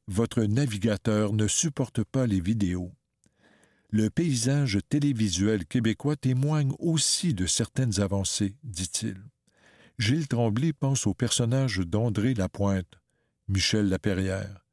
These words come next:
dans la série Indéfendable à T V A. Un homme sensible, capable d'exprimer ses émotions. Malheureusement,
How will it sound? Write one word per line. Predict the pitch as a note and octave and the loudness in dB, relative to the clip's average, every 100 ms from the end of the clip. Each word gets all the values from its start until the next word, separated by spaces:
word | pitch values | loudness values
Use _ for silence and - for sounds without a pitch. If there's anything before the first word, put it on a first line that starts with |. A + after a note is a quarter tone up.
| _ | _
dans | G#2+ G#2+ | 0 2
la | G#2 | 2
série | - G#2+ A2 C3+ | 2 0 0 -2
Indéfendable | C#3+ A#2+ G#2+ C3 A2 F#2 F#2+ G2 A#2+ C3 - - | 0 0 0 -2 0 0 0 0 -2 -6 -10 -4
à | A#2 | -2
T | - A#2 | 0 2
V | G2 F2+ | 2 0
A. | F2+ - _ _ _ _ _ _ | -4 -12 _ _ _ _ _ _
Un | A2 A2+ | 0 2
homme | B2 A#2+ | 2 0
sensible, | G2+ - A2+ - A#2 B2 C#3 C#3+ _ _ | 0 0 0 0 0 0 -2 -8 _ _
capable | - - C3+ A#2+ G#2 F2+ E2+ | -4 -2 0 0 0 -2 0
d'exprimer | F2+ - - A2 A2 A#2 | -2 -2 -4 -2 0 0
ses | - F#2 F2+ | 0 -2 0
émotions. | A2 G2+ - - F#2+ E2 _ _ _ _ _ G#2+ | 0 -2 -4 -4 -6 -6 _ _ _ _ _ -2
Malheureusement, | B2 E3 E3 C3+ A#2+ G#2+ B2 C#3+ D3 E3 | 0 2 2 2 0 0 0 0 -2 -6